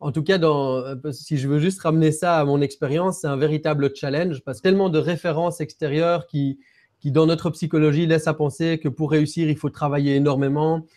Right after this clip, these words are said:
qu'il faut être dans un bureau de huit heures du matin à, à huit heures, dix heures du soir quand on est entrepreneur parce que ça le fait de travailler à fond,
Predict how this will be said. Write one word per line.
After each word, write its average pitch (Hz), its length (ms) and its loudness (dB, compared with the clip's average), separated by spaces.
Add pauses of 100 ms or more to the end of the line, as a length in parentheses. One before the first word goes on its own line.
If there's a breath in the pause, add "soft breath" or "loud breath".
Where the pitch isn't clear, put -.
(140)
qu'il 151 100 0
faut 160 160 0
être 156 80 2
dans 143 220 2
un 147 80 0
bureau 151 420 2
de 143 100 2
huit 131 220 -2
heures 143 140 -2
du 139 80 0
matin 151 500 -2
à, 127 440 -4
à 127 40 -6
huit 135 300 -4
heures, 151 180 2
dix 139 220 -2
heures 139 100 2
du 139 140 -4
soir 156 260 -2
quand 143 140 -4
on - 0 -
est 135 100 -2
entrepreneur 143 580 -4
parce 135 140 -8
que - 100 -16
ça 139 140 -12
le 127 80 -8
fait 151 140 -8
de - 40 -20
travailler 127 300 -6
à 123 80 -6
fond, 165 300 -6